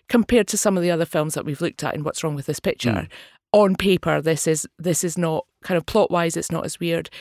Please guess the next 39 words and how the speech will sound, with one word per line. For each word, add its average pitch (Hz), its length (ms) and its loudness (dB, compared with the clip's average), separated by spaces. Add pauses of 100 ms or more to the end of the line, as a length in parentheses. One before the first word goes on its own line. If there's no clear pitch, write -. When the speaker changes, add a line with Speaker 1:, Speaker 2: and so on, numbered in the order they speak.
(140)
Speaker 1:
It's 160 120 -2
got - 160 0
recognised 143 500 -4
stars 185 460 2
in 180 100 0
it. 170 160 -2 (340)
But 208 240 6
as 214 180 6
you 202 60 2
know, 180 100 2
I 170 140 6
was 180 120 2
very, 214 300 6
very 185 180 6
keen 190 220 -2
to 170 80 -2
do 175 120 0
a 165 40 2
mainstream 170 420 -2
comedy, 170 420 -2 (260)
and 196 140 2
I 226 60 2
could 302 240 -2
not 294 200 -2
think 277 220 -2
of 269 120 -2
anything 254 440 2
that - 140 -4
was 220 320 -2 (380)
Speaker 2:
More 107 220 4
Speaker 1:
more 220 400 8
Speaker 2:
weird. 190 180 8
Speaker 1:
unusual 170 480 4
than 170 160 2
Speaker 2:
Yeah, 113 140 4
Speaker 1:
this 104 80 0
Speaker 2:
more 110 80 4
Speaker 1:
one. 107 80 4
Speaker 2:
weird. 101 280 0